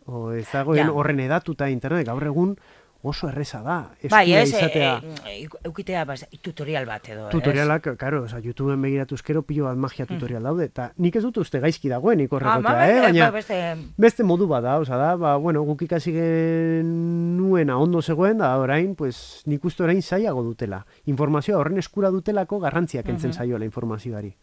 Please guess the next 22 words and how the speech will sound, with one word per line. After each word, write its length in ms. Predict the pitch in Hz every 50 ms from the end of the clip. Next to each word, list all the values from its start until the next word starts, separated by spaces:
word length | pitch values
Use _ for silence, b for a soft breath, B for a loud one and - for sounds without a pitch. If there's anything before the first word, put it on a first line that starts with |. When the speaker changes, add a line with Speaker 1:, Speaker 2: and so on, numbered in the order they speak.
| b b b b b 170
Speaker 1:
Osea, 140 | 156 143 147
Speaker 2:
Mhm. 40 | 127
Speaker 1:
gure 160 | 139 143 143
garaian, 460 | 135 139 156 180 202 196 170 139 120 - _ _ _ _ _ _ _
eta, 240 | - 151 135 - 135
bueno, 260 | 127 135 151 175 165
nire 260 | 131 131 139 127 131 127
aurretik 400 | 127 123 123 143 135 - 156 131
etorritako 480 | 147 - 151 151 143 135 143 - 151 147
magoen 420 | 143 147 151 151 151 156 156 151
garaiak 320 | 147 143 147 160 170 180 160
oraindik 300 | 143 139 143 147 143 131
ere 260 | 147 143 170 208 226 - B B B B B
zailagoak 500 | - - 160 175 220 214 151 135 131 120
ziren, 240 | - 151 156 220 254
porque 200 | 226 156 135 135
liburu 420 | 127 139 139 131 151 170 175 180 156
bat 260 | 156 202 190 - - -
lortzen 380 | 165 170 175 170 - 180 170 147
zuena, 320 | - 180 180 214 247 247
bueno, 240 | 175 135 139 185 196
bueno, 260 | 156 175 220 -